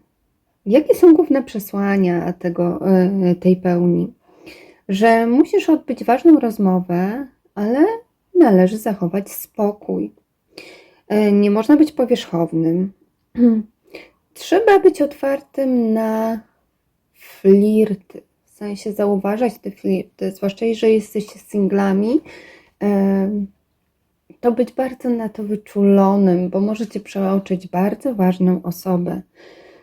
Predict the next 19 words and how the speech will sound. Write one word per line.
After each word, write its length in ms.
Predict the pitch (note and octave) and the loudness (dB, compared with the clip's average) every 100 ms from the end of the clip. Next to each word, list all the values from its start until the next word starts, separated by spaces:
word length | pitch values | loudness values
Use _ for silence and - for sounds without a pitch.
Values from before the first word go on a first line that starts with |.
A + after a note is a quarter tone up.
| _ _ | _ _
E, 760 | G3+ G#3+ G3+ G3 G3 G3 G3+ G#3 | -2 0 2 2 2 2 0 -2
może 320 | G#3 A#3 D#4 A#4+ | 2 4 6 6
niektóre 320 | F#4 - C#4+ | 4 4 2
osoby 280 | B3 A3+ G#3 | 2 -4 -6
powinny 380 | G3+ G3 G3 F#3 | -4 0 2 0
skwitować, 760 | - - G3 F#3+ G3 F#3+ - | -4 -8 -2 4 4 2 -4
e, 340 | - F#3 F#3 F3 F3+ F#3 F#3+ - | 0 2 2 2 0 -2 -4 -6
jakieś, 500 | F#3+ F#3 F#3+ F3+ - | -2 0 -2 -4 -4
e, 200 | F#3+ F#3+ F#3 | -2 -2 -4
trudne 440 | G3 G3 F#3 F#3 | -4 0 2 2
sytuacje, 680 | F3+ F3+ F#3+ F#3 - - F3+ | 0 -4 -4 -4 -6 -2 0
mm, 640 | E3+ - - F3 E3+ E3+ | 0 -2 0 2 2 0
śmiechem 800 | E3+ - F#3 F#3 F#3+ - G#3 G3+ G3 | -2 -2 2 2 0 -2 -2 -2 -2
i 120 | F3+ | -2
zostawić 560 | F#3 F#3 F#3+ F#3 F#3 | -4 -2 -2 -2 -2
je 100 | G#3 | -4
za 120 | G3 G#3 | -4 -6
sobą. 680 | - - G#3 G3+ G#3 A3 A3 - - - _ _ _ _ _ _ _ - | -8 -8 -4 -2 -2 -4 -8 -18 -20 -20 _ _ _ _ _ _ _ -6
Mm, 800 | G3+ G#3 G#3 G#3 G#3 G#3+ A3 | -2 0 0 -2 -2 -4 -6